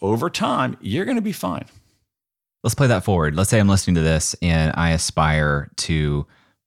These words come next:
Speaker 2: writing my first book and I'm willing to put in the work.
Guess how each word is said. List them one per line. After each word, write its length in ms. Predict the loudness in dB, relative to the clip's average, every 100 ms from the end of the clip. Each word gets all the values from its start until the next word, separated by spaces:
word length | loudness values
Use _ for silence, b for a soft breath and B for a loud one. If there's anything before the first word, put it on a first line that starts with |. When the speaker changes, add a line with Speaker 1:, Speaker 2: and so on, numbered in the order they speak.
| _ -2
Speaker 2:
writing 280 | 2 4 4
my 120 | 2
first 280 | -2 -4 -4
book 260 | -10 -10 _ _ _ _ _ _ _ -2
and 400 | 2 2 0 0
I'm 120 | 0
willing 240 | 2 4 2
to 40 |
put 160 | 0 -4
in 80 | -4
the 60 |
work. 320 | -8 -12 -16